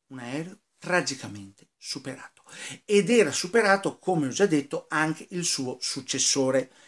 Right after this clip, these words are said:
il Fiat C R quarantadue. Insomma, signori, io lo dico sempre, i nostri aviatori avevano in dotazione solo una cosa,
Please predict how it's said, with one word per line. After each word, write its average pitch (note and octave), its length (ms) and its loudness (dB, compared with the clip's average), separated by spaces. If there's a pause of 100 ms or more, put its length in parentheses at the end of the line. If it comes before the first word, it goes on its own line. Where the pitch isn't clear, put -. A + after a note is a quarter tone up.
(160)
il C#4 160 -2
Fiat - 460 -8
C C#3+ 300 -2
R A#2 140 -12
quarantadue. - 600 -18 (560)
Insomma, C#3+ 520 0 (480)
signori, D3+ 520 -2
io F3 160 -2
lo F3 80 4
dico C3+ 180 -2
sempre, - 400 -10 (440)
i F3 100 0
nostri G#3 320 4
aviatori G#3 640 6
avevano D3 540 -4
in E3+ 160 -4
dotazione G3+ 840 0 (100)
solo G3+ 640 4
una E3 220 -4
cosa, - 340 -18